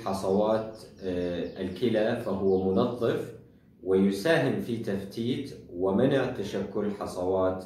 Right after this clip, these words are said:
الكلى. بالمختصر أقول عليكم بالخل الطبيعي، فهو الذي قال فيه رسولنا الكريم: "نعم الإدام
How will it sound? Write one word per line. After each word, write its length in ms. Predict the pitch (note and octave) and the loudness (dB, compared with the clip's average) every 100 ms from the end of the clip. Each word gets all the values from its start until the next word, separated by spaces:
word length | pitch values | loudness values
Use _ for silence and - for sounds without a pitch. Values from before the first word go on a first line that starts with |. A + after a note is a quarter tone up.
| - - - | -14 -20 -12
الكلى. 400 | F2 - - - - - - _ _ _ _ _ - - - - | -10 -8 -10 -10 -14 -20 -20 _ _ _ _ _ -20 -20 -20 -8
بالمختصر 760 | - A#2 D#3 - F3 - - G#2 | -2 2 2 4 2 4 0 0
أقول 600 | G2+ - A2 A2 - - - _ _ _ _ - | -2 -2 0 0 -2 -8 -16 _ _ _ _ -6
عليكم 680 | G2+ A2+ C#3 - C#3 C3+ A2 | 0 4 4 2 0 2 2
بالخل 600 | F#2+ F#2+ A2 G2+ G2+ - - F2 | 0 -2 -4 -4 -4 -10 -14 -12
الطبيعي، 640 | F2+ F2+ F2 D#2+ - - - - - - - - - - | -8 -6 -4 -4 -6 -10 -16 -20 -20 -20 -20 -20 -20 -20
فهو 400 | - B2 C3 C#3 | 0 4 6 6
الذي 340 | B2+ B2 A#2 | 6 4 2
قال 460 | A2 - B2 B2 A2 | 0 4 4 4 2
فيه 300 | B2 B2 A2+ | 2 0 0
رسولنا 760 | G2+ F#2+ A#2 A#2 G#2 F#2+ F2+ F2+ | -2 -4 -2 0 0 0 -2 -4
الكريم: 720 | F#2 G2 F#2+ G#2 A#2+ C3+ - - - - - - - | -4 0 0 2 0 0 -6 -12 -20 -20 -20 -20 -8
"نعم 380 | G2 C#3 C#3 B2+ | 0 2 4 4
الإدام 960 | A2 - G2 G2 G2 G2 F#2+ G2 F#2+ | 4 2 0 2 4 4 2 -2 -6